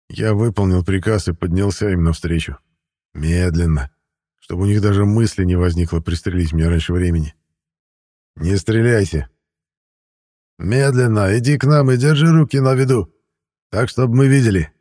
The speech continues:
Дёрнешься, и тебе конец!" Последовал новый приказ. Пришлось подчиниться. Двое боевиков зашли мне за спину, ещё двое встали по бокам, контролируя каждый мой шаг.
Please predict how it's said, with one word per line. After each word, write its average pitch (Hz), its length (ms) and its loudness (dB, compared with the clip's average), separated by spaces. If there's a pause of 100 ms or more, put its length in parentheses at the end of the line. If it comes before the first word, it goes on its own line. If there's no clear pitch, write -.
(400)
Дёрнешься, 147 720 0 (200)
и 135 120 -6
тебе 143 260 2
конец!" 143 500 0 (1080)
Последовал 76 480 -6
новый 76 280 -2
приказ. - 420 -12 (760)
Пришлось 80 440 -8
подчиниться. - 680 -12 (880)
Двое 85 360 0
боевиков 95 460 0
зашли 90 280 -2
мне 82 140 0
за 82 120 -2
спину, 101 520 -6 (520)
ещё 107 320 -4
двое 95 280 0
встали 85 280 -2
по 85 140 -6
бокам, 85 420 -2 (100)
контролируя 95 580 -2
каждый 87 320 -2
мой 87 140 0
шаг. 87 320 -4